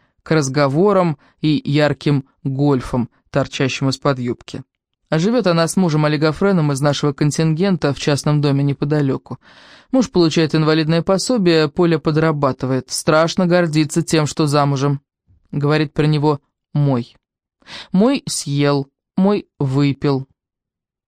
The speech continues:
А мой? «А у вас есть муж, Нина Сергеевна?»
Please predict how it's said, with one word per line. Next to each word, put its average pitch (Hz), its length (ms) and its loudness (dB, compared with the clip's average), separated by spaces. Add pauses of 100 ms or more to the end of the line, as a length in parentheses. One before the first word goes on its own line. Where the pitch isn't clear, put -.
(340)
А 139 100 -4
мой? 139 380 -2 (1500)
«А 156 140 2
у 165 40 2
вас 202 260 0
есть 294 360 0
муж, 262 280 2
Нина 196 220 4
Сергеевна?» 139 680 -2